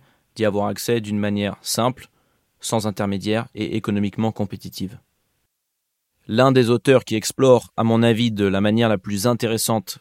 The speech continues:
les intersections entre les crypto-monnaies et la théorie des jeux est Jordi Alexander de Seleni Capital.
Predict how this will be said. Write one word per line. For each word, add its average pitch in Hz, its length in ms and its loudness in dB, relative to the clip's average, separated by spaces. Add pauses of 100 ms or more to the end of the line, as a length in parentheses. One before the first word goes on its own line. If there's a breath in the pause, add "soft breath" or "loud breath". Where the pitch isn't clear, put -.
(140)
les 107 160 -4
intersections 110 580 -2
entre 101 240 -4
les 92 120 -4
crypto-monnaies 107 580 -2
et - 20 -2
la 92 100 -6
théorie 104 300 -2
des 101 140 -2
jeux 127 220 0 (480 soft breath)
est 107 200 -2
Jordi 120 280 4
Alexander 117 580 2
de 98 100 -2
Seleni 113 420 -2
Capital. - 440 -4